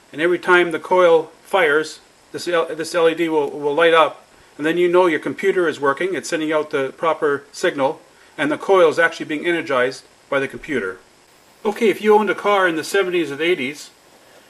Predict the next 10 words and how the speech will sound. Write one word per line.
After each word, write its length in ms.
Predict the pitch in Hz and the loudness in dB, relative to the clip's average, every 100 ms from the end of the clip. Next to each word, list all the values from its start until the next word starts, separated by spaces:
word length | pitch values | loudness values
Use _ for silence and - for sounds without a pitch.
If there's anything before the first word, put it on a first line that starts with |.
| - - | -20 -10
you 80 | 156 | -8
would 80 | 143 | -6
have, 120 | 147 | -6
probably 300 | 190 175 165 | -2 -2 0
have 160 | 165 151 | -2 -2
a 80 | |
setup 480 | - 180 160 156 - _ - | -2 0 0 -2 -6 _ -14
similar 380 | - 170 160 | -4 0 0
to 160 | - 139 | -2 -4
this, 420 | 175 127 - - | 0 -2 -2 -18